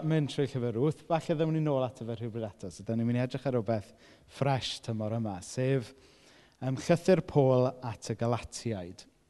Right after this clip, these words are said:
A gewch chi weld mewn munud sut mae'n clymu mewn gobeithio gyda be ma' Robin wedi dechrau agor y drws. Falle bydd e ddim yn amlwg i ddechrau. Dwi jyst mynd i ddarllen, yym,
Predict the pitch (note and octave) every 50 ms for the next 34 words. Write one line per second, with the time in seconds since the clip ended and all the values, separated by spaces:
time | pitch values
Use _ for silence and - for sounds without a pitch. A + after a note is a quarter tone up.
0 | _ - C#3+ B2+ E3 D#3+ - F3+ F3+ D#3 F3 F3+ F3+ F#3 F3+ E3 F#3 F3 E3+ D#3+
1 | D#3 D3 D3 C#3 C#3+ - D3+ C#3+ C3+ C3 B2+ - - - - _ - - - -
2 | - D3+ C3+ C#3 C#3 C#3 C#3+ D3 D3+ D3 C#3+ D3 C3+ C#3 C#3 A#2 D3 C#3 A#2+ -
3 | - - A#2 A#2 A2 - B2 A#2 - B2+ B2+ A#2+ A#2 A#2 A2+ A#2 - - _ -
4 | - B2+ B2 C3 C3 C3+ C3 B2 - B2 B2+ B2 A#2 A#2 G#2+ - A2+ A2 G2+ -
5 | - - B2 - - - - B2+ A#2+ A2 G#2+ G#2 - - G#2+ G#2 G#2+ G2+ - -
6 | A2 G#2 E2+ - - - - - - - - - C3 A#2+ - D3 C3 D3 C3 D3
7 | D3+ C3+ D3 C#3+ C#3+ C#3 C3+ C3+ C3 B2+ B2 A#2+ A2 G#2+ A#2 G#2 A2 G#2+ - A2
8 | - - D#2+ - _ _ _ _ - - D3+ C#3 F3 F3+ - G#3 G#3 G3+ G3+ F#3
9 | G3 F3+ D#3+ D#3 - - - D#3 D3+ D3+ D3+ D#3 D3+ - - C#3 C3 C3 C3+ C3
10 | C3 C3